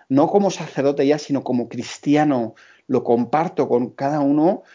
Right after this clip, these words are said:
porque es maravilloso. Entonces, también agradezco a todos los que estáis escuchando y os animo, de verdad, de corazón,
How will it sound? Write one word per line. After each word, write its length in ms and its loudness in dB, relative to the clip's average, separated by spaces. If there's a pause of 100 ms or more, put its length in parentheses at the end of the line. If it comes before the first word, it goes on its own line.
(140)
porque 200 -4
es 80 0
maravilloso. 540 0
Entonces, 320 -4
también 260 0
agradezco 420 2
a 100 0
todos 140 2
los 140 0
que 240 0
estáis 320 -4
escuchando 720 0 (360)
y 120 -6
os 160 -4
animo, 580 2
de 160 -2
verdad, 340 2
de 140 -2
corazón, 640 0